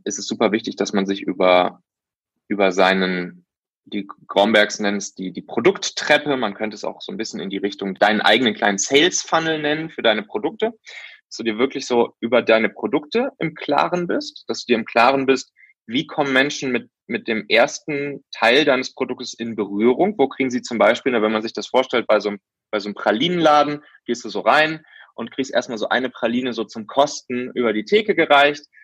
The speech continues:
bist dann im Optimalfall angefixt und kaufst dann halt noch die ganze, kaufst dann den ganzen Laden leer. <laughs> Und, ähm, und so ähnlich musst du dir halt auch deine Produkttreppe und dein Funnel aufbauen.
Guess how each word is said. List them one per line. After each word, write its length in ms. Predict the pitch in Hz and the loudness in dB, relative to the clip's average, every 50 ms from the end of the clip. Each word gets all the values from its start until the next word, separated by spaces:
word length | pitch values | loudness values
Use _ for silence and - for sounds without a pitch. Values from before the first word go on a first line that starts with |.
| _ _ _ _ | _ _ _ _
bist 140 | - 120 - | -12 -8 -4
dann 120 | 131 117 113 | -4 -4 -2
im 40 | 92 | -4
Optimalfall 560 | 117 120 - - 120 110 113 113 - 110 101 - | -6 -6 -6 -6 -2 -2 -2 -2 -4 -6 -4 -2
angefixt 540 | - 180 180 175 175 - 170 147 - - - | -2 -2 -2 -6 -6 -6 -8 -8 -8 -10 -12
und 100 | 123 113 | -10 -4
kaufst 320 | - 139 135 139 135 - - | 2 2 2 2 2 -2 -6
dann 140 | 131 127 | -4 -2
halt 160 | 123 120 113 107 | 0 -2 -2 -2
noch 140 | 117 113 110 | -4 -10 -10
die 80 | 113 | -10
ganze, 440 | 98 107 104 107 - - 104 101 101 _ _ _ _ - | -8 -8 -8 -8 -6 -4 -4 -4 -6 _ _ _ _ -2
kaufst 140 | 147 135 | 0 0
dann 80 | 151 139 | 2 0
den 60 | 123 120 | 2 2
ganzen 200 | 123 117 - 117 | 2 0 2 4
Laden 240 | 107 107 110 107 104 | 4 4 4 2 -2
leer. 200 | 95 95 92 92 - - - - | -4 -4 -4 -6 -6 -10 -10 -10
<laughs> 840 | 196 - _ - - - - - 233 - - - _ _ - 302 | -10 -10 _ -16 -18 -14 -8 -8 -8 -8 -10 -18 _ _ -16 -8
Und, 460 | - - 127 131 127 143 - - - - | -4 -2 -2 -2 -2 -4 -8 -10 -6 0
ähm, 480 | - 127 123 120 123 123 123 120 120 _ _ _ _ _ _ _ _ _ - | 2 4 4 4 0 -2 -6 -10 -12 _ _ _ _ _ _ _ _ _ -4
und 140 | - 135 131 | -4 -2 2
so 180 | 123 180 226 233 | 4 4 4 4
ähnlich 560 | - 214 220 226 208 190 196 214 208 - - _ | 4 2 0 0 2 2 2 2 0 -4 -18 _
musst 240 | - 147 160 - - | -8 -8 -8 -6 -4
du 60 | 160 | 0
dir 140 | 151 151 147 | 2 2 4
halt 160 | 143 139 - | 4 2 4
auch 140 | - 151 147 | 2 2 2
deine 180 | 160 143 143 | 0 -2 -2
Produkttreppe 640 | - - - 123 143 147 147 - - 143 131 - 135 | -4 -10 -8 -6 -6 -8 -6 -6 -4 -4 -4 -4 -4
und 140 | 131 123 | -8 -4
dein 140 | 123 117 117 | -4 -4 -4
Funnel 280 | - - 131 123 117 110 | -2 -4 -4 -2 -2 -2
aufbauen. 480 | - 95 95 - - - 82 - - | -2 -2 -2 -4 -4 -6 -6 -6 -8